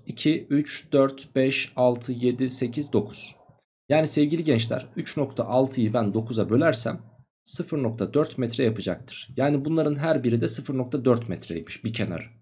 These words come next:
Bunlar kare şeklindeydi bu mozaikler. Sıfır nokta dört metre ise eğer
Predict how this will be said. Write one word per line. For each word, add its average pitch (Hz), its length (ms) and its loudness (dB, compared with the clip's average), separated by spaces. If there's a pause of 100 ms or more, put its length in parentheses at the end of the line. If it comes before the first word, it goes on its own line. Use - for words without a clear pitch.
(400)
Bunlar 139 360 0
kare 151 220 4
şeklindeydi 85 640 -4
bu 92 360 -2
mozaikler. 90 720 -4 (500)
Sıfır 156 280 -6
nokta 147 260 -2
dört 147 240 4
metre 151 280 0
ise 147 240 0
eğer - 320 -4